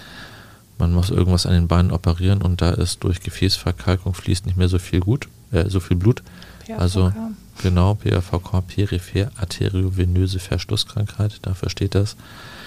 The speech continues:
Speaker 1: Dann kommen eben auch wieder weniger Sauerstoff, weniger Nährstoffe im Gewebe an und es heilt eben nicht so gut. Ganz banal. Und das geht mit Medikamenten weiter. Es gibt immunsupprimierende Medikamente, Medikamente, die dazu führen, dass eben der Körper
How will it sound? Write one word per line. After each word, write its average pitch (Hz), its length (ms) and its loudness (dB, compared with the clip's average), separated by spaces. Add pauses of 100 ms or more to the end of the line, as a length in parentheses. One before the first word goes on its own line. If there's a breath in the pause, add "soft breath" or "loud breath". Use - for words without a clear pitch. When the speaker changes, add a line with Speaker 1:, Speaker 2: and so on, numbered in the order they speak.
(460 loud breath)
Speaker 1:
Dann 92 140 0
kommen 117 260 4
eben 101 180 4
auch - 200 0
wieder 92 280 4
weniger 98 240 4
Sauerstoff, 90 460 0
weniger 95 260 0
Nährstoffe 92 420 2
im 90 200 0
Gewebe 82 380 0
an 87 160 2
und 117 40 2
es - 160 -4
heilt 113 240 2
eben - 200 -4
nicht - 160 -6
so - 100 -10
gut. - 240 -10 (240)
Ganz 90 220 2
banal. 87 420 0
Und 90 320 -2 (460 loud breath)
das - 160 -4
geht - 160 -2
mit 90 120 0
Medikamenten 87 640 2
weiter. 85 280 2
Es 95 160 -2
gibt - 200 -6
immunsupprimierende 90 840 2
Medikamente, 85 680 0
Medikamente, 90 560 0
die 98 100 -4
dazu - 200 -6
führen, 95 380 0 (540 loud breath)
dass 87 240 0
eben 90 540 2
der 80 100 0
Körper 90 680 0